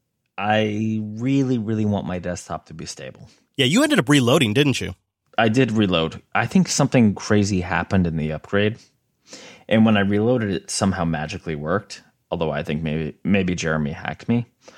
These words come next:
Speaker 1: Um, whatever. It's cool. We're friends.
Speaker 2: So you were going from the previous pop to the new pop, and then this time you just went clean install.
Speaker 1: Right. I was going from non-cosmic to cosmic. I think this is a good release.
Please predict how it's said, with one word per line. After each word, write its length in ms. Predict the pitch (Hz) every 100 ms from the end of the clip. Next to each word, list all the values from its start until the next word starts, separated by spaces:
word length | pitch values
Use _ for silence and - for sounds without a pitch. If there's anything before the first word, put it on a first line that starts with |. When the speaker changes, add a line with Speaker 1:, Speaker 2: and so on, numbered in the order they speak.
| - - _ -
Speaker 1:
Um, 720 | 76 107 104 104 101 101 - _ _
whatever. 460 | 113 110 - 73 - _ -
It's 120 | 113
cool. 260 | - 82 92
We're 80 | 110
friends. 420 | 104 - 76 - - _ _ -
Speaker 2:
So 140 | 147
you 140 | 143
were 40 | 147
going 200 | 147 135
from 160 | 120
the 80 | 113
previous 500 | - 156 147 127 110
pop 380 | - 117 101 -
to 160 | 120 101
the 160 | 98
new 340 | 95 101 120 131
pop, 380 | - 95 92 - _ 117
and 120 | 117
then 140 | 104
this 160 | 123 -
time 160 | 123
you 60 | 113
just 180 | 110 -
went 180 | 107 -
clean 240 | 131 101
install. 480 | 107 - 90 - _ _ -
Speaker 1:
Right. 760 | - - - 101 85 78 62 - _
I 60 | 98
was 120 | 107
going 160 | 107 95
from 200 | 95 90
non-cosmic 760 | 95 101 98 87 78 - - -
to 80 |
cosmic. 480 | - - - - - _ _ _ _ _ _ _ _ _ _ _ _ _ -
I 140 | 127
think 260 | 117 151 -
this 220 | 127 -
is 100 | 107
a 60 | 101
good 180 | 98
release. 640 | 87 82 76 76 - -